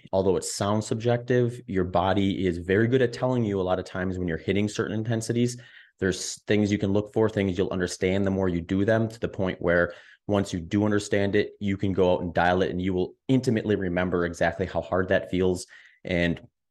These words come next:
you'll surprise yourself about how accurate you'll end up getting in terms of replicating that intensity. Things like pace and heart rate, I think they're fun tools to use, but you wanna make sure you're using them right. Heart rate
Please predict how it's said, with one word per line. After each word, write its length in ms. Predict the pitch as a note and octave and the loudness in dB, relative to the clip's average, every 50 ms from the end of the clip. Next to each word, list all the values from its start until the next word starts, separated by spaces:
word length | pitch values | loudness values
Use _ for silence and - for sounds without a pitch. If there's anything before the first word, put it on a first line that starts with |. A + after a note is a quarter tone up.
| _ _ _ _ _ _ _ _ _ _ | _ _ _ _ _ _ _ _ _ _
you'll 200 | - B2 A2+ A#2+ | -2 0 2 2
surprise 340 | A#2 B2+ A#2+ A#2+ B2 B2 A#2 | 2 2 2 4 4 4 4
yourself 360 | G#2 G2 - F#2 D#2+ D#2 - - _ _ - | 2 0 0 0 0 -2 -4 -8 _ _ -8
about 240 | - F#2 F#2+ F#2 F2+ | -2 2 2 2 2
how 200 | - G2 F#2+ F2 | 2 0 0 2
accurate 440 | - F2+ F2 E2+ - - F#2 F2+ - | 2 0 -2 -2 -2 -4 -4 -4 -2
you'll 160 | F2+ F2 E2+ | -2 -2 -2
end 100 | F2 E2+ | -2 -4
up 120 | E2 E2 E2+ | -4 -4 0
getting 320 | - F2 E2 E2+ E2+ E2 | 0 2 2 0 -2 -4
in 80 | D#2 D#2+ | -4 -6
terms 260 | - - F2+ F2 E2+ | -6 -6 -6 -4 -4
of 100 | E2 D#2+ | -2 0
replicating 500 | F2+ F2 - - F2+ - - F2+ F2 E2 | 0 0 0 -2 -6 -6 -6 -6 -2 0
that 140 | D#2+ E2 E2 | 0 0 -2
intensity. 600 | E2 E2 - E2+ E2 E2 - E2 D#2 D#2+ D#2+ - - - - - - - _ _ _ _ _ | -4 -6 -8 -8 -8 -8 -8 -8 -8 -8 -8 -10 -18 -20 -20 -20 -20 -20 _ _ _ _ _
Things 400 | C3 C3 C3 C3 C3 B2 B2 B2 | 2 4 4 4 4 2 2 2
like 400 | A#2 A2+ A2+ A2 A2 - - _ | 2 4 4 2 0 -4 -10 _
pace 580 | - - A#2 G#2+ A#2 B2+ B2+ B2+ - - - - - | -10 -4 -2 0 0 0 0 -2 -6 -8 -10 -6 -4
and 120 | G#2+ G2+ | -4 -4
heart 320 | F#2+ - - G#2 A2+ - | -4 0 0 0 0 2
rate, 400 | - C3 C3+ C#3 C#3 C3+ - - - - - - | 2 2 2 2 2 0 -2 -10 -16 -18 -14 -8
I 80 | - G2+ | -8 -6
think 240 | - - A#2 A2 A2+ | -2 -2 -2 0 0
they're 120 | G#2 F#2+ | 0 0
fun 460 | - - - - - A2 A2 A2 A2+ | 0 -4 -12 -6 -2 0 2 2 0
tools 300 | A2+ - - A#2+ A2+ A2 | -2 0 0 0 0 0
to 100 | - - | -2 -2
use, 160 | G2+ G#2+ A#2 A2+ | 0 0 0 0
but 140 | A2 G2 | -2 -4
you 80 | - G2 | -2 -4
wanna 140 | F#2+ F#2+ G2 | -2 0 0
make 100 | G2 F#2+ | -2 0
sure 160 | - G2 F2+ | 0 -2 -2
you're 100 | F2 F2+ | 0 -2
using 200 | F2+ F2 G2 F#2 | -2 -2 -2 -2
them 140 | E2+ E2 E2 | -2 -2 -2
right. 300 | E2 E2+ A2 F3 - - - _ - - - - - - _ _ _ _ _ _ _ | 0 0 0 0 -2 -6 -14 _ -20 -20 -20 -20 -20 -20 _ _ _ _ _ _ _
Heart 220 | - G#2+ G2+ - | 0 0 2 2
rate 260 | A2+ A#2 A#2+ B2 A#2+ | 2 2 2 2 0